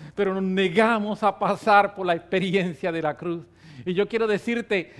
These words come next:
resurrección es un acto después, posterior a la crucifixión.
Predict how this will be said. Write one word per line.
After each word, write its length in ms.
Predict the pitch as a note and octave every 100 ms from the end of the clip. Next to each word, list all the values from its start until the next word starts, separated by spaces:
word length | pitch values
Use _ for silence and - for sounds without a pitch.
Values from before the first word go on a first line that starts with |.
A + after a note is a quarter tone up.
| C3
resurrección 1120 | A3 - B3 A3+ G#3+ - - C4+ C#4 C#4+ C4+
es 180 | A#3+ -
un 240 | A3+ A3+
acto 420 | B3+ C#4 C4+ C#4 A#3+
después, 800 | G3+ - - _ F#3+ C4 D4 D4
posterior 760 | - A3 G#3+ G#3 G3+ A#3 C4+
a 60 | B3
la 120 | G3
crucifixión. 840 | F#3 F3 E3+ E3 - G3+ D#3+ A#2+